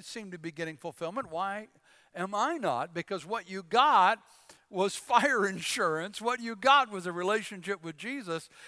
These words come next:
But you gotta re-, challenge your way of thinking. You gotta challenge your worldview if you're really gonna find the abundant life that he promised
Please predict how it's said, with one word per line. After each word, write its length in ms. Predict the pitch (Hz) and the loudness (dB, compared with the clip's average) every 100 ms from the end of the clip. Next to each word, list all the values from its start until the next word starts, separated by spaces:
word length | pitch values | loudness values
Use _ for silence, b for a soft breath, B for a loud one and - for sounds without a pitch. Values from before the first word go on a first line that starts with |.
| B - | B -12
But 140 | 180 | -10
you 80 | 233 | -4
gotta 240 | 233 226 | -2 -2
re-, 180 | 202 220 180 | -4 -10 -12
challenge 600 | - 233 240 262 247 185 | -8 -4 -2 -2 -6 -8
your 100 | 208 | -6
way 220 | 196 190 | -4 -4
of 100 | 175 | -6
thinking. 600 | _ 233 220 - 151 143 | _ -8 -8 -6 -6 -8
You 100 | 151 | -10
gotta 240 | 156 151 151 | -6 -6 -6
challenge 520 | - 208 220 214 175 | -10 -8 -8 -10 -14
your 100 | 156 | -14
worldview 800 | 160 175 185 156 165 131 127 123 B B B | -12 -10 -10 -12 -12 -10 -10 -12 B B B
if 160 | 143 139 | -14 -12
you're 120 | 143 | -10
really 280 | 151 202 190 | -4 -2 -2
gonna 160 | 160 147 | -6 -8
find 260 | 156 139 | -8 -8
the 100 | 131 | -8
abundant 460 | 120 120 180 180 151 | -10 -6 -6 -6 -6
life 300 | 127 120 - | -6 -6 -10
that 140 | 127 | -12
he 60 | 123 | -12
promised 500 | - 156 147 135 | -8 -8 -8 -12